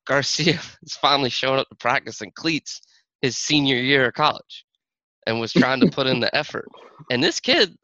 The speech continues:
Speaker 1: had damn good football teams he was the quarterback of. Like,
Speaker 2: Oh, yeah.
Speaker 1: really good, and it was just straight talent. Like, no real work ethic. Like, he would have been incredible. And I was, I was down that hill still to this day. Like, he was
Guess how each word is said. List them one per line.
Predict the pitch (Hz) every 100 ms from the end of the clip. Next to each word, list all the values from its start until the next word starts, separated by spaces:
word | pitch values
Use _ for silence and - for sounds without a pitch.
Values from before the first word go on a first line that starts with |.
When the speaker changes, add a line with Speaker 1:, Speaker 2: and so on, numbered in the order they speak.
| -
Speaker 1:
had | - 240 147 117 _ -
damn | 254 226 180
good | 185
football | - 403 147 135
teams | 147 135
he | 147
was | 135
the | 120
quarterback | - 185 214 113 -
of. | 104 104
Like, | 110 - _ _ -
Speaker 2:
Oh, | 120 110
yeah. | 98 90 87
Speaker 1:
really | 180 214
good, | 160 196 175 -
and | 123 120 - _ _ _ -
it | 156
was | 147 127
just | 127 110 -
straight | - - 135 -
talent. | 110 90 - _ -
Like, | - _ _ _ _ _ _ -
no | 131 147 160
real | 156 156 151 139 -
work | 131 131 -
ethic. | 131 - 131 -
Like, | 120 107 -
he | - - 156
would | 156 143
have | 123
been | 120 117 120 - _ _ _ _ -
incredible. | 131 123 - 143 135 110 107
And | 87
I | 123 147
was, | 139
I | -
was | 170 127
down | 113 127 131 127
that | 117
hill | 135 120
still | - 131
to | - 110
this | 95
day. | - 117 85
Like, | -
he | - 127 120
was | 113 -